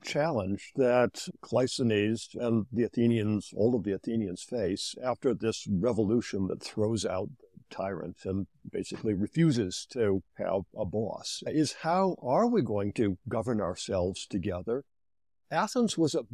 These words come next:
big place by Greek standards, tiny by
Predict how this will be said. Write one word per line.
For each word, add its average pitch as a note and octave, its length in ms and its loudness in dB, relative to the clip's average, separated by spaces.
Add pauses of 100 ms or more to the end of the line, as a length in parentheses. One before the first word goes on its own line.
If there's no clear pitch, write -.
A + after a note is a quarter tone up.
(240)
big C4 320 4
place - 560 -8 (100)
by C3 360 6 (180)
Greek B2 260 4
standards, - 800 0 (100)
tiny C3+ 500 4
by G2+ 340 2